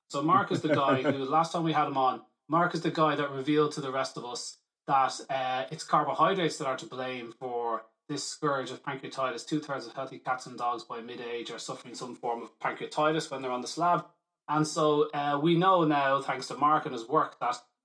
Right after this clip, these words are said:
actually it's these high carbohydrate diets. If you want to learn more about that, go back and check out the previous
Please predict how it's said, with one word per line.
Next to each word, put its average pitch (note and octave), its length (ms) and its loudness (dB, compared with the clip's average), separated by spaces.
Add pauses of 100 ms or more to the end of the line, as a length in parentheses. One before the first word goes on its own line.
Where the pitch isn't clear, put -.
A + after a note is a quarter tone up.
actually C#3 300 -2
it's - 120 -12
these B2 160 -12
high C#3 240 2
carbohydrate A#2 680 -2
diets. A2 380 -4
If - 100 -16
you B2 80 -12
want D#3 240 2
to - 20 -2
learn C#3+ 200 2
more C3+ 180 2
about C3 260 -4
that, C3+ 200 0
go A#2 140 -8
back C3 220 -2
and C3 80 -12
check C3+ 200 -6
out B2 140 -4
the G#2+ 60 -14
previous C3 420 -8